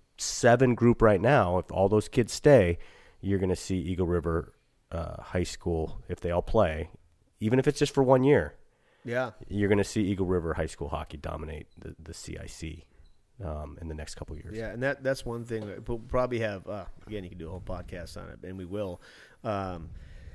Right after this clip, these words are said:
Speaker 2: you know, we've always fought that in Eagle River that, uh, kids leaving the town. Like, it's like, uh, you know, the grass is always greener. You know, "I'm gonna go play for the All-Stars." "All-Stars." "I'm gonna go play,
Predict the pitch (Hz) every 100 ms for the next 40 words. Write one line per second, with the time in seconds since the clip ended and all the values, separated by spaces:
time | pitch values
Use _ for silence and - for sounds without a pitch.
0 | - - - - 135 131 131 127 127 -
1 | 127 113 - 107 101 _ 113 110 107 95
2 | 98 95 90 92 87 - 98 90 80 -
3 | - - - - 123 107 107 101 95 90
4 | 104 90 85 90 87 92 - 95 90 -
5 | 98 92 90 90 92 90 92 101 98 98
6 | 104 101 - 107 107 107 104 101 98 -
7 | - _ - 101 98 98 104 110 120 107
8 | 113 110 107 - 113 92 87 82 - -
9 | - 98 82 - 104 90 73 71 76 104
10 | 107 107 107 107 120 110 110 104